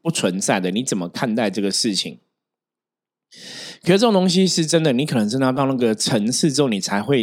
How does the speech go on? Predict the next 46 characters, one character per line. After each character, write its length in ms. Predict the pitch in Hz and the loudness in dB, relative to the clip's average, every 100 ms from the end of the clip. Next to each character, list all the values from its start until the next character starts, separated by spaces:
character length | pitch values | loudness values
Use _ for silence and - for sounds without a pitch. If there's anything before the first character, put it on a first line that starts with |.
| 113 | -2
了 320 | 110 98 95 | -2 0 0
解 420 | 127 - 107 85 82 | -2 -2 -2 -4 -6
吧， 200 | - 80 | -8 -8
吼。 280 | 98 71 - _ _ _ _ | -8 -10 -14 _ _ _ _
这 120 | 285 | -2
个 60 | 226 | 2
东 120 | 208 | 4
西 60 | 190 | 2
我 100 | 185 | 2
举 160 | 120 | 2
个 120 | 107 | 2
例 200 | 123 156 | 2 2
子， 180 | 104 - | 0 0
吼。 300 | 104 90 82 - - _ _ | 0 0 -4 -12 -20 _ _
比 100 | 151 | 0
方 100 | 180 | 2
说 100 | 226 | 4
像 160 | 220 | 2
我 60 | 165 | 2
们 80 | 147 | 0
小， 320 | - 107 98 | 0 0 -2
小 220 | - 117 | -2 -2
孩 180 | 110 117 | 0 0
子、 160 | 120 120 | 0 -2
小 140 | 107 | -2
朋 120 | 113 | -2
友 100 | 127 | -2
的 40 | 101 | -2
时 220 | - 107 | -2 0
候 180 | 117 107 | 0 2
啊， 380 | 98 95 95 - | 0 -2 -6 -10
小 220 | - 110 | -2 -2
朋 140 | 98 | 0
友 100 | 135 | -2
的 60 | 110 | 0
时 80 | 123 | 0
候， 100 | 117 | -2
爸 300 | - 151 131 | -4 -2 0
妈 200 | 123 123 | 2 0
都 160 | 127 | 0
会 440 | 120 131 107 104 - | 0 2 2 0 -6
演 340 | 110 101 87 | -2 -2 0
那 100 | 98 | -2
个 100 | 110 | -2
什 80 | 107 | 0
么 220 | 95 85 | -2 -6